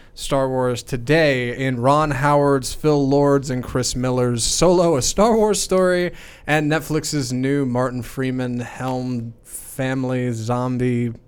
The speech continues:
movie, Cargo. But first, the news. Uh, our <laughs> first story today, Jake Gyllenhaal is in talks to star in Spider-Man Homecoming sequel. Andy, you put this in the news.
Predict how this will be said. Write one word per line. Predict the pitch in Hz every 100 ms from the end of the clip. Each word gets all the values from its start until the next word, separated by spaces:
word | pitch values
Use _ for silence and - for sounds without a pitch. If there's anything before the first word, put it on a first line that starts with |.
| _
movie, | 117 117 113 117 117 120 117
Cargo. | - - 202 214 147 123 113
But | 117
first, | - - 180 175 - - - - -
the | 131
news. | 143 220 254 262 254 214
Uh, | -
our | 147 139 131 139
<laughs> |
first | 151 151 147
story | - 139 139
today, | 131 135 131
Jake | 123 165 175
Gyllenhaal | 147 208 180 196 202 185
is | 139
in | 139
talks | - 170 175
to | - 143
star | - 151 151 143
in |
Spider-Man | 120 - 170 185 170 160 156
Homecoming | 139 139 139 131 127 123 120
sequel. | - - - 113 - 104 101 101
Andy, | 127 131 131
you | 117 135 165
put | 165 - 160
this | 156 135 -
in | 127
the | 117
news. | 131 165 165 160 156